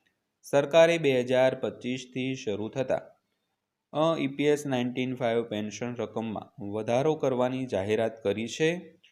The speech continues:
તો આ ગોઠવણ આર્થિક પરિબળો, ફુગાવાના દર અને ઈ પી એફ ઓના નાણાકીય સ્વાસ્થ્યની કાળજીપૂર્વક વિચારણા કર્યા પછી કરવામાં આવી છે.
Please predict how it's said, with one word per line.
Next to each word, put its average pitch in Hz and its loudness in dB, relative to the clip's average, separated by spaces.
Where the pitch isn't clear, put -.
તો 165 2
આ 170 6
ગોઠવણ 147 2
આર્થિક 123 -2
પરિબળો, 123 2
ફુગાવાના 113 -2
દર 113 4
અને 156 -4
ઈ 139 -2
પી 139 -2
એફ 139 0
ઓના 135 0
નાણાકીય 117 -2
સ્વાસ્થ્યની 101 -6
કાળજીપૂર્વક 123 -2
વિચારણા 107 -2
કર્યા 98 -2
પછી - -4
કરવામાં 139 2
આવી 113 -2
છે. 170 -6